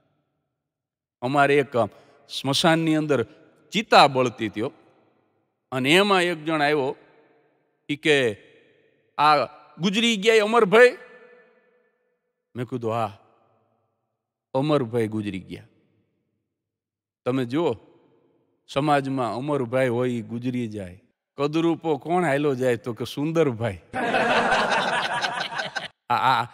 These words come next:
આ બે આંખો ત્રાંસી કોની છે? તો કે સુનયના બેનની. હા, ખરેખર. તમે જુઓ, આ, આ, આ, આ ભીખ માગે છે કોણ છે? તો કે અમીર અલી.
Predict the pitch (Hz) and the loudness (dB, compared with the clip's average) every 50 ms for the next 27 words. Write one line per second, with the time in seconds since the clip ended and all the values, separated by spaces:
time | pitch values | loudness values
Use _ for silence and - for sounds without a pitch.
0 | - - - 120 123 127 135 147 156 165 165 160 156 143 131 151 165 160 - - | -16 -8 -2 -2 -2 -2 0 -2 0 2 2 2 2 2 2 0 0 -2 -2 -2
1 | 175 156 127 - - - _ _ - 151 151 156 165 165 - - 185 185 165 - | -2 -2 -2 -4 -10 -20 _ _ -2 2 2 4 4 2 0 -2 -2 -2 -2 0
2 | 190 196 208 214 202 175 - - 143 131 - 139 123 - 135 - - - 180 202 | -2 -2 0 0 -2 -2 0 -2 -2 -2 -2 -4 -4 -4 -6 -6 -4 -2 -2 0
3 | 208 214 208 208 208 202 196 185 165 147 139 139 131 127 120 120 117 110 104 95 | 0 2 2 2 2 2 4 4 2 2 4 4 4 4 4 2 0 0 -2 -4
4 | - - - - - - - - - - - - - - _ _ - 143 - - | -6 -10 -20 -20 -20 -20 -20 -20 -20 -20 -20 -20 -20 -20 _ _ -2 -2 -2 -2
5 | - - 196 311 370 349 - 214 123 - - - - _ _ _ _ _ _ _ | 0 0 2 2 2 2 0 -2 -2 -2 -6 -18 -20 _ _ _ _ _ _ _
6 | _ _ _ _ - 180 208 240 247 202 170 226 285 311 - _ _ _ _ _ | _ _ _ _ 0 0 2 2 0 -2 -2 -4 -4 -4 -6 _ _ _ _ _
7 | _ _ _ - 165 180 - 160 180 147 135 156 165 139 - 165 156 127 - 165 | _ _ _ 2 2 2 4 4 2 2 2 0 -2 -2 -2 -4 -4 -4 -2 -2
8 | 185 202 - - 190 202 202 208 202 214 196 151 180 208 185 - 226 247 247 208 | 0 0 -2 -2 0 2 2 2 2 2 0 0 -2 -8 -4 -2 -2 0 0 0
9 | 156 185 160 143 160 147 151 165 170 180 202 226 254 269 262 226 196 160 147 131 | -2 -2 -2 -2 -2 0 2 2 2 2 2 2 2 4 6 6 6 6 4 2
10 | 110 | 0